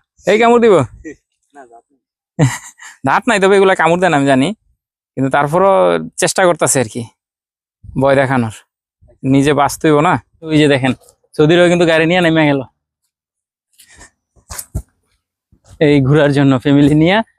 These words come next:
Speaker 1: এখন এইখানে বসবে ওরা, বইসা খাওয়া দাওয়া করবো। আসসালামু আলাইকুম প্রিয় বন্ধুরা, সবাই কেমন আছেন? আশা করি আলহামদুলিল্লাহ আপনারা সবাই অনেক ভালো আছেন।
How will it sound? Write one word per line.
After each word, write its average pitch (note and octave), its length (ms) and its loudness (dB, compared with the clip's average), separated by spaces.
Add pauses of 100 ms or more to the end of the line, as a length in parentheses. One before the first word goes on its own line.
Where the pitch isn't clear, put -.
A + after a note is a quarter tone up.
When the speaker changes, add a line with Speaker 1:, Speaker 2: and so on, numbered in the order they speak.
(200)
Speaker 1:
এখন C3+ 240 0
এইখানে C#3 260 0
বসবে C#3 400 0
ওরা, D#3+ 220 2
বইসা D3+ 320 -4
খাওয়া C#3+ 220 -4
দাওয়া C#3+ 180 -2
করবো। B2+ 200 -8 (3750)
আসসালামু C3 540 2
আলাইকুম A#2+ 360 -6 (1500)
প্রিয় C3 180 4
বন্ধুরা, B2+ 400 0
সবাই B2 260 0
কেমন B2+ 300 0
আছেন? - 320 -4
আশা - 240 2
করি - 200 2
আলহামদুলিল্লাহ A#2 520 0
আপনারা A#2 320 -2
সবাই A#2+ 320 -4
অনেক A#2+ 200 -8
ভালো A#2+ 240 -4
আছেন। - 280 -8